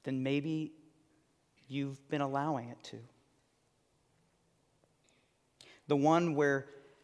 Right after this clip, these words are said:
where you are invited to serve him as you share the good news that you already know you possess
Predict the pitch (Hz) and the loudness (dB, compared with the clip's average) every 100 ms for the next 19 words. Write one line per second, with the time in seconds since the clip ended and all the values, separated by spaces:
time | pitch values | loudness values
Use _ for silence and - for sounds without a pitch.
0 | _ - 139 131 131 160 165 151 147 139 | _ -2 -2 0 -2 0 2 4 6 4
1 | 117 139 156 156 139 - 131 - - 147 | 4 6 6 6 2 -2 -8 -6 -2 0
2 | 147 139 - 156 143 135 131 127 127 - | 0 -2 -4 0 0 0 -2 -4 -6 -4
3 | 147 151 160 143 123 151 135 139 147 143 | -2 -2 -2 -4 -2 -4 -2 0 2 0
4 | 139 139 139 143 170 190 185 151 160 170 | 0 -6 -4 -6 -4 -4 -2 2 2 2
5 | 160 156 156 143 139 147 147 147 143 143 | 2 0 0 -4 -2 0 0 -2 -4 -4
6 | 147 123 131 139 - - | -4 0 2 2 2 -10